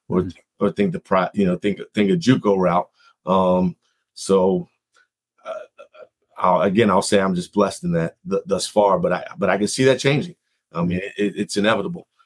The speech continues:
Speaker 1: Um, so I'm just trying to educate folks on, you know, don't just try to wait for your wish list. Recognize who really, really respects and loves you for who you are.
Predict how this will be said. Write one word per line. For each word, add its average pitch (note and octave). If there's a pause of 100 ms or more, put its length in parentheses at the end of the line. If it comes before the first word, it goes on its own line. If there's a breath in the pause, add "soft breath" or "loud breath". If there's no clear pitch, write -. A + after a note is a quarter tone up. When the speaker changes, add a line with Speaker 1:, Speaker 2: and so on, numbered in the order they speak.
(200)
Speaker 1:
Um, F2+
so F#2 (340)
I'm G#2+
just A2
trying G2+
to G2
educate G2
folks F#2+
on, F#2 (500)
you G#2
know, E3 (1040)
don't A#2+
just -
try G#2+
to G#2
wait G#2
for G#2
your F#2+
wish G#2
list. C3+ (1120)
Recognize A#2+
who A2
really, G#2
really G#2
respects G2+
and G2
loves F#2+
you G#2
for F#2+
who G2+
you G#2+
are. G2